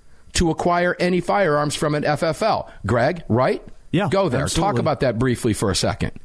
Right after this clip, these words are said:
Speaker 2: Yeah, this is, uh, should have been like a misdemeanor Lautenberg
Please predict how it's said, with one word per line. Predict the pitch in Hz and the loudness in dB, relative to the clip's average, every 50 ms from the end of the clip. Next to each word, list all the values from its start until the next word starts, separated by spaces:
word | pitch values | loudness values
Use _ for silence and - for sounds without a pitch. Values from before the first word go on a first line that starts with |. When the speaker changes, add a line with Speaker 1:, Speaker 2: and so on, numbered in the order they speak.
| - - | -4 -2
Speaker 2:
Yeah, | 139 143 151 147 143 135 139 | 0 0 2 0 0 0 2
this | 151 147 143 208 262 240 - | 2 2 2 2 0 0 2
is, | 277 226 180 156 | 2 2 4 2
uh, | 160 160 151 139 135 131 127 127 | 2 0 0 0 0 0 0 0
should | 127 - - 254 | 0 0 0 2
have | 277 240 | 2 2
been | 196 160 151 151 | 2 2 2 0
like | 147 135 127 | 0 0 0
a | 131 | 0
misdemeanor | 131 143 175 - - 165 156 147 139 139 127 | 2 0 0 0 0 0 0 2 0 0 2
Lautenberg | 123 127 160 - 139 135 127 120 120 117 117 | 2 0 0 0 0 0 2 2 0 -2 -4